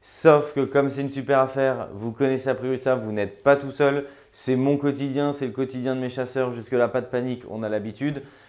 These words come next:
Je vais vous donner mes con-, mes conseils, comment faire pour que vous puissiez être le premier sur une bonne affaire. Qu'est-ce qui fait que vous allez arriver à doubler tous les autres ? Je vais vous donner mes principaux conseils.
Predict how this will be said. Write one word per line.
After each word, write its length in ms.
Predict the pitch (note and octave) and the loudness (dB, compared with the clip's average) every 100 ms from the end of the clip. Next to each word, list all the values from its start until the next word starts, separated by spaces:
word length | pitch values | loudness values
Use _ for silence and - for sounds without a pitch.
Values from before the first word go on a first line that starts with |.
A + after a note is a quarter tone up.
| - | -14
Je 160 | G2+ A2 | -10 -4
vais 80 | C3 | -2
vous 180 | B2+ | -2
donner 260 | B2 C3+ C3 | -2 -2 0
mes 180 | C#3+ C#3+ | 0 -2
con-, 180 | C#3 C#3 | -2 -6
mes 280 | C3+ C3+ C3+ | -2 -2 -2
conseils, 540 | C#3 A#2+ D#3 D3+ D3 | -4 -2 0 0 0
comment 380 | - C#3+ C#3+ C#3 | 2 4 4 2
faire 580 | - - E3 F3 E3+ - | 0 4 6 6 2 -2
pour 160 | C3+ | -2
que 40 | C3 | 0
vous 160 | C3 | -4
puissiez 380 | B2+ C#3+ C#3 D#3+ | -4 -8 -6 -2
être 140 | D#3 C#3 | -2 -2
le 120 | C3 | -4
premier 540 | - D#3 D#3 D#3+ F3 - - - | -2 -2 0 -4 -6 -12 -20 -16
sur 500 | - - F#3 F#3 - _ _ _ | -12 -2 -2 -2 -6 _ _ _
une 280 | C3 D3 C#3+ | 0 2 2
bonne 180 | C#3 C#3 | 0 0
affaire. 340 | C3+ E3+ F3 | 0 -2 -2
Qu'est-ce 240 | F3 E3 - | -2 -4 -4
qui 160 | D#3 | -8
fait 240 | D#3 E3+ D#3+ | -6 -6 -6
que 100 | C3+ | -6
vous 160 | C3 | -4
allez 340 | C3 C3+ D3+ - | 0 2 0 -2
arriver 680 | - B2+ B2+ B2 C3+ F3+ - | -4 -2 -4 -4 -4 -4 -4
à 180 | A2+ A#2 | -4 -4
doubler 760 | A2 A2+ C3+ C3 C#3+ D3+ D3+ - _ _ | -4 -6 -6 -4 -2 -2 -4 -14 _ _
tous 180 | D#3 D#3+ | 0 4
les 180 | D3+ C#3 | 4 4
autres ? 360 | D#3+ E3 - - | 2 0 -4 -12
Je 60 | G#2+ | -4
vais 100 | B2 | -2
vous 200 | B2 C3 | -2 0
donner 400 | C3+ D3 D3 - | 0 0 -2 -4
mes 260 | A#2 C3 C3 | -4 -2 -2
principaux 1000 | - - D3 D#3+ D#3 D3 - D#3 C#3+ - | -4 -10 -2 -2 -2 -8 0 0 -2 -6
conseils. 460 | C#3 C3+ A2 F2 | -6 -4 -2 -4